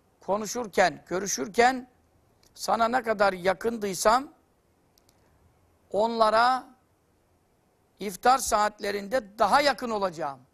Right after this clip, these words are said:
Allah Allah. Şimdi bak birazdan iftar yaklaşıyor. Şu yaşadığımız anın nezaketi ve hassasiyeti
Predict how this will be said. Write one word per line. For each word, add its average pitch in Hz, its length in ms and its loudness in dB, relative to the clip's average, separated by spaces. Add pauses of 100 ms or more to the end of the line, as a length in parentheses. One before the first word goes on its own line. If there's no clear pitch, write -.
(120)
Allah - 160 -20
Allah. - 120 -20 (200)
Şimdi 208 200 -12
bak 190 180 -2
birazdan 208 340 -2
iftar 202 240 -4
yaklaşıyor. - 540 -8 (720)
Şu 254 340 -2
yaşadığımız 220 760 0
anın 208 480 0
nezaketi 190 800 -2 (720)
ve 202 260 4 (100)
hassasiyeti 190 1040 -2